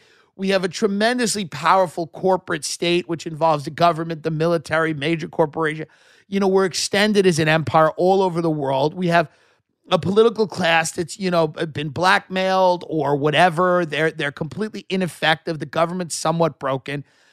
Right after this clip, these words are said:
You know, even the horrible Trump's policies are pretty much the same as everybody else's.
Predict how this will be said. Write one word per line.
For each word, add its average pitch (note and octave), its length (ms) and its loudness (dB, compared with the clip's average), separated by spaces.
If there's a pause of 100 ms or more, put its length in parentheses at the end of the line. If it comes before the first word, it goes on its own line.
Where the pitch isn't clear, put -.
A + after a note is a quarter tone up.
(200)
You F#3 140 -2
know, F#3 140 2
even G#3 220 0
the G3+ 80 4
horrible F#3 440 4
Trump's F3 460 -2
policies E3 600 -2
are D3 100 -6
pretty F#3 300 -4
much F3 260 -2
the D#3+ 80 -10
same F3 360 0
as D#3+ 80 -2
everybody E3 420 0
else's. C#3+ 380 0